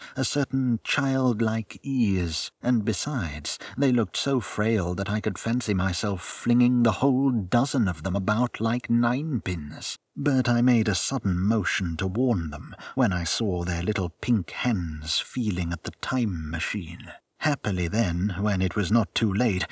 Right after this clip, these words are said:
I thought of a danger I had hitherto forgotten, and reaching over the bars of the machine, I unscrewed the little levers that would set it in motion, and put these in my pocket. Then I turned again to see what I could do in the way of communication,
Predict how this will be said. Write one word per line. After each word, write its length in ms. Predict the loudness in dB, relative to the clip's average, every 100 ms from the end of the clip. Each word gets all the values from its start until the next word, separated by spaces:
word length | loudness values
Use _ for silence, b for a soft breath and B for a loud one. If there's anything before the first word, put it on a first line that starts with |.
| B B
I 160 | -2 -2
thought 320 | -2 -2 0
of 60 |
a 60 | -2
danger 680 | 2 2 6 4 4 0 0
I 80 | 0
had 200 | -2 -2
hitherto 520 | -2 -2 0 2 0
forgotten, 680 | -2 -2 2 0 -2 -8 -8 -4
and 200 | 0 2
reaching 420 | 0 -2 0 2
over 240 | 4 4 2
the 100 | 0
bars 460 | 2 2 2 0
of 120 | -2
the 60 | -2
machine, 560 | -2 -2 0 2 2 0 B B
I 180 | -4 -2
unscrewed 880 | 0 0 -2 -2 2 2 0 -4 -4
the 120 | -2
little 260 | -2 0
levers 760 | 0 2 0 0 -4 -8 -6 -4
that 160 | -4 -4
would 140 | -4
set 260 | -2 -2 -2
it 140 | -2
in 160 | -4 0
motion, 540 | 2 2 -2 -6 -10 -8
and 220 | -2 -2 -2
put 220 | -4 0
these 440 | 4 4 4 4
in 160 | 2 2
my 200 | 0 -2
pocket. 600 | 0 -2 -2 -10 -12 -16 _ _ -8
Then 480 | -2 0 2 2 2
I 260 | 0 -2 -4
turned 420 | -4 -2 0 0
again 480 | -2 -2 0 2 0
to 100 | 0
see 240 | 0 2 2
what 160 | 2
I 100 | 0
could 200 | -2 0
do 120 | 2 4
in 140 | 2
the 80 | 2
way 200 | 2 0
of 160 | -4
communication, 1000 | 0 2 4 2 0 -4 -4 -4 -8 -10